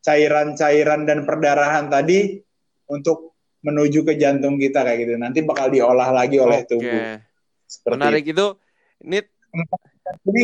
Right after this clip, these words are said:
Speaker 1: nggak bisa dipisahkan, dan empat step ini nggak bisa hanya dilakukan satu, dua, dan tiga saja kayak gitu. Karena, eh, masing-masing step punya fungsi dan tujuan
Speaker 2: Oke,
Speaker 1: masing-masing.
Speaker 2: rise-nya harus komplit ya. Rise-nya
Speaker 1: Betul.
Speaker 2: harus komplit. Oke, ini buat teman-teman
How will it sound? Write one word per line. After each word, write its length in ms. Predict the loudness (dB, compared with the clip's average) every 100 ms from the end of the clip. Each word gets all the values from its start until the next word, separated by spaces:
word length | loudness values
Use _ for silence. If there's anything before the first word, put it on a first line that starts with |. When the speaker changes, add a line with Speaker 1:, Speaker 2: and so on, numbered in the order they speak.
| 2
Speaker 1:
nggak 80 | 2
bisa 240 | 0 -2 -4 -6 -2
dipisahkan, 720 | 0 2 0 2 0 0 0 2
dan 160 | 0 2
empat 240 | 0 0
step 240 | 0 0 0
ini 160 | 2
nggak 160 | 2 2
bisa 240 | 2 0
hanya 240 | 0 -4 0
dilakukan 640 | 2 2 2 0 -2 -8 -16 _
satu, 480 | -2 0 2 0
dua, 320 | 2 2 2 2
dan 240 | 0 0
tiga 320 | 0 2 2
saja 240 | 2 0 2
kayak 320 | 0 -2 -4
gitu. 80 | -4
Karena, 400 | -2 0 -2 -4 -12 _ _ _
eh, 160 | 0 0
masing-masing 560 | 0 0 -2 -2 -2 -4
step 320 | 0 -2 0
punya 320 | -2 0 0 0
fungsi 320 | 0 0 -2
dan 160 | -2 -2
tujuan 400 | -2 0 0 -2
Speaker 2:
Oke, 80 |
Speaker 1:
masing-masing. 320 | -4 -4 -2 -2
Speaker 2:
rise-nya 320 | -2 -4 -6 -6
harus 160 | -6
komplit 400 | -8 -6 -6 -4
ya. 160 | -4 -6 _ _ _ _ _ _ _ _ _ _ _ _ _ _ _ _ -10
Rise-nya 400 | -6 -6 -2 2
Speaker 1:
Betul. 100 | 2
Speaker 2:
harus 100 | 0
komplit. 380 | -4 -6 -4 -4
Oke, 180 | -2 -4
ini 120 | -4 -6
buat 160 | -6 -8
teman-teman 480 | -10 -8 -10 -10